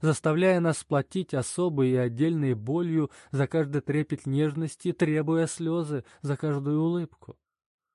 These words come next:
«Есть и другие расставания, кроме расставания из-за смерти. Неужели в них нет печали для вас?» — спросил я. «Конечно», последовал ответ.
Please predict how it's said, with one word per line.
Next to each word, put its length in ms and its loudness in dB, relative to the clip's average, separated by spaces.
«Есть 360 -6
и 20 -4
другие 460 -4
расставания, 600 -6
кроме 300 -2
расставания 680 -4
из-за 200 -4
смерти. 560 -8
Неужели 520 4
в 100 0
них 280 0
нет 240 -2
печали 460 -4
для 220 0
вас?» — 260 -2
спросил 540 -4
я. 220 -10
«Конечно», 600 -8
последовал 540 -10
ответ. 360 -12